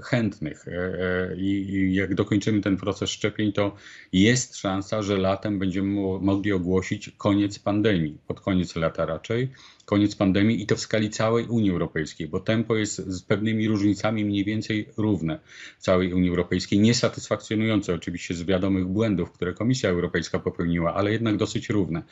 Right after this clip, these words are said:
Więc, e, więc jest szansa, że, że, że to osiągniemy. To światełko w tunelu, e, widać.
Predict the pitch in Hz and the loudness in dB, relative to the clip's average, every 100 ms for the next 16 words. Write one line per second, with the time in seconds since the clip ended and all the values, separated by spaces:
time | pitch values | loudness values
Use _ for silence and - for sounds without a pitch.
0 | - - - - 104 98 95 101 101 95 | -16 -14 -12 -2 2 2 4 4 4 2
1 | 90 104 98 120 117 - 104 - 104 107 | 2 2 2 0 -2 0 0 0 0 2
2 | 107 92 101 104 101 92 101 107 110 113 | 0 0 -2 -2 -2 -2 -2 0 -2 0
3 | 120 127 107 92 95 - 95 104 - 98 | 0 2 2 2 0 -2 0 0 0 -2
4 | 101 98 98 98 - 95 87 95 104 131 | 0 2 2 0 -4 -6 -4 -2 0 -2